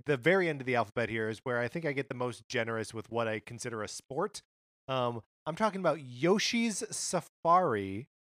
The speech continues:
on the, uh, Super N E S. It is one of the very few Super Scope Six games.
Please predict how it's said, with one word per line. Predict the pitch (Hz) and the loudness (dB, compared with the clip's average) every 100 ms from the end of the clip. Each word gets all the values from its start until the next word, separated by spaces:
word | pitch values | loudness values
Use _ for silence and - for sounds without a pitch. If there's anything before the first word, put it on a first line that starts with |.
| _ _ - | _ _ -2
on | 127 127 131 139 156 | 0 2 0 -4 -6
the, | 143 131 131 127 139 - - | -4 -2 0 -2 -2 -8 -4
uh, | 120 117 113 110 | 0 2 2 0
Super | 104 - 160 175 165 165 | -2 -4 -2 2 2 2
N | 143 139 | -2 -4
E | 127 | -4
S. | 113 113 - _ _ - | -4 -6 -10 _ _ -8
It | 131 | -2
is | 127 | -2
one | 127 147 | -2 -4
of | 139 | -2
the | 160 | -4
very | 156 156 214 254 208 | -4 0 2 4 2
few | - 123 113 117 | -2 -2 -2 -4
Super | - - 165 160 147 | -8 -4 -2 0 -4
Scope | - 139 131 | -2 -2 -2
Six | - - 143 - - | -6 -4 -6 -6 -6
games. | 127 120 113 107 107 | -2 -2 -2 -6 -12